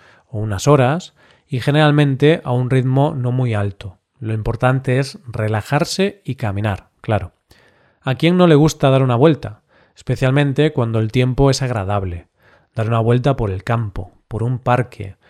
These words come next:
respirar aire fresco. Bueno, un gran plan. Y además es gratis. <laughs> ¿Qué más podemos pedir? Ahora vayamos a la última expresión utilizada en la historia. Se trata de esta.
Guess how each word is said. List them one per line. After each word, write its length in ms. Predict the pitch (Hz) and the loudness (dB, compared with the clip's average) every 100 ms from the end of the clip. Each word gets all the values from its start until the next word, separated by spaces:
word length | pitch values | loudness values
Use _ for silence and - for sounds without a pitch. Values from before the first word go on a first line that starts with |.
| _ _ - | _ _ -8
respirar 480 | 120 - 120 117 135 | -6 -4 -2 0 2
aire 260 | 143 104 | 2 0
fresco. 580 | - 151 160 - 104 104 _ _ - | 0 0 0 -4 -12 -14 _ _ -4
Bueno, 260 | 135 90 - _ - | -4 -4 -10 _ -8
un 100 | 143 | 0
gran 220 | 156 135 | 2 2
plan. 240 | 123 87 - - | 0 -2 -8 -10
Y 100 | 107 | -6
además 500 | 110 147 175 - _ _ | 0 0 0 -4 _ _
es 160 | - 139 | -2 0
gratis. 540 | 139 147 127 101 - - 180 - 226 - | 4 2 0 -10 -12 0 0 0 -6 -16
<laughs> 440 | _ - - - | _ -20 -20 -8
¿Qué 140 | - | -2
más 200 | 151 156 | 0 0
podemos 360 | - 143 147 143 | 2 2 2 2
pedir? 480 | - 123 160 - _ _ _ _ _ - | 2 4 2 0 _ _ _ _ _ 0
Ahora 340 | 143 165 175 | 4 4 4
vayamos 500 | 127 120 151 165 - | 4 2 4 2 0
a 60 | 120 | 2
la 80 | |
última 280 | 135 147 151 | 2 2 0
expresión 560 | 143 - - 110 147 156 | -2 -4 -8 -2 0 2
utilizada 460 | 135 123 123 139 | 0 0 0 0
en 80 | 147 | 0
la 80 | 110 | -2
historia. 540 | 92 - 147 107 101 _ _ - | -4 0 0 0 -6 _ _ -14
Se 220 | - 135 | -6 -4
trata 460 | 151 147 165 190 220 | 0 0 2 0 -2
de 260 | 117 117 | -4 -2
esta. 380 | 117 - - 90 | -2 -4 -12 -14